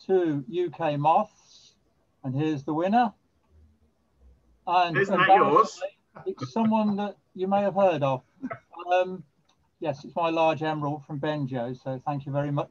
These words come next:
Speaker 1: to everyone who voted for that. And then in behaviour, this is the winner, which is the female orange tip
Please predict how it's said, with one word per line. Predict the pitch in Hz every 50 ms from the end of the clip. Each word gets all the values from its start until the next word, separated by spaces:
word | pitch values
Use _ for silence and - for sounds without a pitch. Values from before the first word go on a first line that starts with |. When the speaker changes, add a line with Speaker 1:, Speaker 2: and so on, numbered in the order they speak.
| _ _ _
Speaker 1:
to | 151
everyone | 139 135 143 143 143 139
who | 143
voted | 139 143 143 143 135 - 147 131 -
for | - 143
that. | 151 170 208 240 - _ - _ _ _ _ _ _ _ _ _ _ _ _ _ _ _ _ _ _ _ _ _ _ _ _ _ _ _ _ _ _ _ _ _ _ _ _ _ _ _ _ _
And | 165 151 151 147
then | 147 147 151
in | 147 139
behaviour, | 139 165 165 170 196 226 233 233 202 156 165 196 220 240 214 - _ _ _ _
this | 170 156 - -
is | 156 139 -
the | 160
winner, | 156 175 196 208 254 285 285 254 - _ _ _ _ _ _ _ _ _ _ _ _ _ _ _ _ _ _ _ _ _ _ _ _ _ _ _ _
which | 185 165 - - - _ -
is | 185 170 165 160 160 156 151 156 143 139 -
the | - 143
female | - - 175 170 165 170 165 160 160 165
orange | - 180 165 160 160 160 143 -
tip | - 175 165